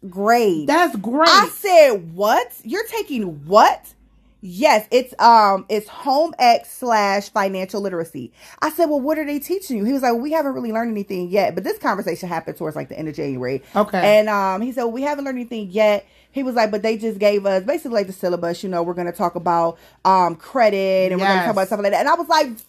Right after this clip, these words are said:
Speaker 1: "That is excellent."
Speaker 2: That's great.
Speaker 1: Like, they do not do that anymore. And when we were in school, we did have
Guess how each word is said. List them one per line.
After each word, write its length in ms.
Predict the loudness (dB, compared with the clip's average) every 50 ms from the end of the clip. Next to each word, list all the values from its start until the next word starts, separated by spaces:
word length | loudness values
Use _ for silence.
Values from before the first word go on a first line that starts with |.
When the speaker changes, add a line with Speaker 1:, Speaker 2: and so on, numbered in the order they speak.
| _ -2 4
Speaker 1:
"That 400 | 6 8 8 6 6 2 0 -2
is 60 | -2 0 2 2 2
excellent." 680 | 2 0 0 0 0 2 2 2 2 4 4 4 4 2
Speaker 2:
That's 220 | 2 0 -4 -4 -8
great. 520 | -10 -8 -4 -2 0 0 0 -2 -2 -4
Speaker 1:
Like, 360 | 2 4 6 6 6 4 4
they 160 | 4 2 4 4
do 220 | 2 0 0 2 2 2 2 2
not 140 | 0 -2
do 200 | -2 2 2 2 2 2
that 80 | 0 -2
anymore. 280 | 0 0 0 2 2
And 120 | 2 2 2
when 220 | 2 0 0 0
we 160 | 0 0 0 0 0
were 80 | 0 0
in 80 | 0
school, 260 | 0 -2 -2 -2 -2 0
we 180 | -2 -4 -4
did 280 | -4 -4 -4 -4 -2 -2
have 420 | 0 2 2 4 2 2 0 -2